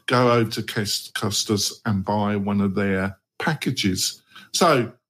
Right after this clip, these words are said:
panel, th-, we have weeks where there is not much WordPress news, and then we have weeks where there is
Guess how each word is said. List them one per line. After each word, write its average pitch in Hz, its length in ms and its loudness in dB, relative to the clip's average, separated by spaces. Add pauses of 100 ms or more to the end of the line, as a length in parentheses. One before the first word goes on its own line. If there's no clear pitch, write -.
(420)
panel, 147 520 2 (1080)
th-, 180 200 0
we 180 280 6
have 208 260 4
weeks 196 440 2
where 180 180 8
there 180 260 8
is 185 400 6
not 202 340 2
much 165 420 2
WordPress 165 680 0
news, 143 640 0
and 120 100 -2
then 151 220 0
we 143 160 2
have 131 320 0
weeks 127 560 -2
where 117 320 4
there 117 420 0
is 113 400 0